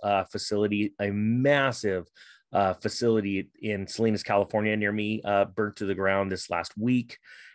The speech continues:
And it was not the only one. It is getting worse. We are seeing fires, uh, explosions,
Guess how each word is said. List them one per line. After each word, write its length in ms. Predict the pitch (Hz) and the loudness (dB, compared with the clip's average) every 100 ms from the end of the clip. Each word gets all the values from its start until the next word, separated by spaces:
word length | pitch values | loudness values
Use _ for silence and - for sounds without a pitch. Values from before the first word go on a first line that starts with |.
| _ | _
And 580 | 113 107 104 101 98 - - _ _ | 0 2 2 2 -2 -6 -14 _ _
it 220 | 120 120 | 0 2
was 180 | 120 107 | 0 0
not 200 | 113 - | 0 2
the 60 | 110 | 2
only 120 | 110 | 4
one. 300 | 113 101 78 - | 2 0 -4 -6
It 160 | 110 | -2
is 220 | 110 110 95 | -2 -2 -2
getting 400 | 104 101 98 95 | -2 0 0 0
worse. 360 | 107 92 - | 0 0 -6
We 180 | 95 98 | -6 -2
are 80 | 104 | -2
seeing 440 | - 110 104 98 | -4 -6 -6 -6
fires, 720 | 92 101 101 101 98 98 - - | -4 0 2 2 2 0 -6 -6
uh, 160 | 92 - | -4 -4
explosions, 960 | 92 - - 113 110 98 104 101 98 | -6 -10 0 4 4 4 0 -2 -4